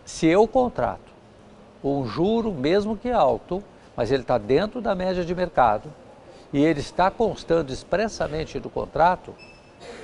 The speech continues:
a Justiça tem dito que é legal. Se de outro modo eu tenho um cheque especial, eu tenho um cartão de crédito e não contratei aquele juro de mais de dez por cento,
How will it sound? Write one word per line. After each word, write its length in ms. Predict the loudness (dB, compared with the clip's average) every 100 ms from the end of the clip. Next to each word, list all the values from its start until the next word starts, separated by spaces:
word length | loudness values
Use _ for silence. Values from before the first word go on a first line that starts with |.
| 0
a 80 | 0
Justiça 560 | 0 -6 -6 -4 -4
tem 220 | -2 -4
dito 380 | -4 -6 -6 -8 -8
que 280 | -4 -4 -4 -4
é 200 | -2 -2 -6
legal. 380 | -4 -2 -2 -6 -10 -20 -20 -20 -20 -20 -20 -18
Se 200 | -2 0
de 120 | 4
outro 240 | 4 4 2
modo 360 | 2 2 0
eu 60 | -2
tenho 220 | -4 -4
um 40 |
cheque 300 | -4 -4 -4
especial, 600 | -4 -8 -6 -2 0 0
eu 60 | -2
tenho 180 | -6 -8
um 40 |
cartão 360 | -6 -6 -4 -6
de 100 | -6
crédito 500 | -4 -2 -2 -4 -12
e 200 | -6 -4
não 180 | -2 -2
contratei 680 | 0 -2 2 2 2 0 2
aquele 360 | 0 0 -2 -2
juro 380 | 0 0 0
de 120 | -4 -4
mais 240 | -2 -2
de 100 | -4
dez 200 | -4 -4
por 160 | -6 -6
cento, 320 | -2 -4